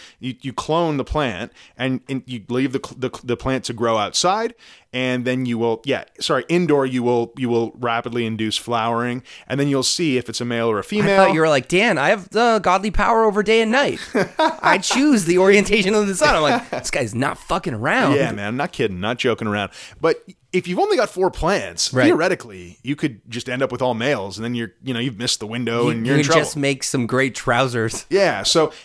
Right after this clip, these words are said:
Speaker 1: the legal channel needs feminized seeds,
Speaker 2: Right.
Speaker 1: clearly, because especially given the fact that this is a brand new law and brand new ability to grow in your backyard, there's gonna be a lot of new growers, and I don't, like, that's a level of sophistication, the cloning and the,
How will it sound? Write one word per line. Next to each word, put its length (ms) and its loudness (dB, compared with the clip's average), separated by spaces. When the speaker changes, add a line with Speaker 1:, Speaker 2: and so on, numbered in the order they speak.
Speaker 1:
the 100 2
legal 300 4
channel 320 -2
needs 500 -2
feminized 540 -4
seeds, 300 -4
Speaker 2:
Right. 80 -4
Speaker 1:
clearly, 420 0
because 640 -4
especially 760 -2
given 600 -4
the 140 -6
fact 320 -4
that 200 -8
this 160 -6
is 140 -6
a 40 -8
brand 360 -4
new 160 0
law 320 0
and 120 -4
brand 300 -4
new 300 -4
ability 400 0
to 60 0
grow 200 0
in 60 0
your 80 -2
backyard, 440 0
there's 120 -6
gonna 100 -4
be 60 -2
a 60 -2
lot 180 0
of 80 -6
new 280 0
growers, 560 0
and 100 -6
I 60 -4
don't, 280 0
like, 200 -6
that's 240 0
a 60 -2
level 340 0
of 100 0
sophistication, 840 -6
the 80 -12
cloning 720 -4
and 100 -8
the, 140 -12